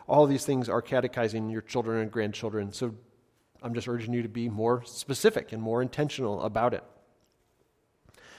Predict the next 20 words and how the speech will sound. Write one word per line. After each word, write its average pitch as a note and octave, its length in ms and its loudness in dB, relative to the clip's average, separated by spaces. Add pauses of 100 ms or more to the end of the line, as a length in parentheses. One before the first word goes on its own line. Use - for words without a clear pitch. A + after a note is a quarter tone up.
(460)
And D3+ 120 6
to C#3 100 0
see E3 340 6
all D3 320 12
of A#2+ 140 4
life C3 360 6
with B2 140 -6
the B2 140 2
eyes A2+ 340 2
of G#2 180 -8
faith, - 460 -6 (120)
to C3+ 140 4
interpret D3 560 4
your C#3 140 4
life A#2 320 2
as A2 160 -4
the B2 120 -2
working C#3+ 480 0
of G#2+ 260 -4
God - 400 -6